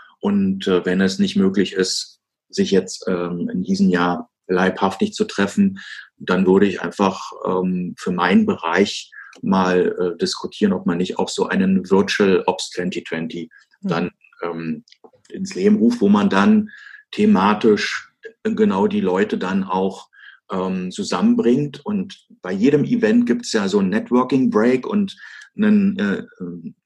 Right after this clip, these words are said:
Speaker 1: Dinner. Und dann würde es wahrscheinlich wieder zurück zur Virtual Happy Hour werden. Und, ähm, also da kann man im Grunde genommen sehr kreativ mit umgehen. Und, ähm, bisher wird das sehr gut angenommen. Und ich scha-, schau mal, äh, wie das, ähm, sich entwickelt.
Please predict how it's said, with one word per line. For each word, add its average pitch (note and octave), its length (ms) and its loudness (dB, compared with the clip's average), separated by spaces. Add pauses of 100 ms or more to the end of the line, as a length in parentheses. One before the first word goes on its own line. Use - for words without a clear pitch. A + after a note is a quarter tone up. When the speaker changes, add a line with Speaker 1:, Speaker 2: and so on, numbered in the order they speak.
(120)
Speaker 1:
Dinner. D#3 420 2 (100)
Und G2 140 -6
dann A2 180 2
würde A#2 200 4
es A2+ 120 0
wahrscheinlich G2 460 -2
wieder A2+ 220 2
zurück - 360 -8
zur F#2+ 220 0
Virtual F#2+ 340 -4
Happy F#2+ 240 -6
Hour G#2 320 4
werden. E2 300 -4 (560)
Und, F#2+ 540 0
ähm, F2+ 420 0
also - 140 -4
da - 80 -2
kann - 160 -2
man G#2+ 120 6
im G#2 100 4
Grunde G2 160 4
genommen F#2+ 120 4
sehr F#2 160 0
kreativ G2 500 -4
mit G2 160 -6
umgehen. F3+ 600 2 (640)
Und, F2+ 500 -4
ähm, E2+ 460 -2 (300)
bisher G2+ 260 2
wird F#2+ 160 0
das F#2+ 140 -2
sehr G2+ 120 0
gut G2 180 -2
angenommen. C3 580 2 (340)
Und G2 180 0
ich - 160 -4
scha-, - 220 -8
schau G2+ 240 0
mal, F#2+ 400 4 (480)
äh, F2+ 200 -2
wie F#2+ 100 -2
das, - 540 -2
ähm, E2+ 340 -4
sich - 180 -12
entwickelt. - 400 -18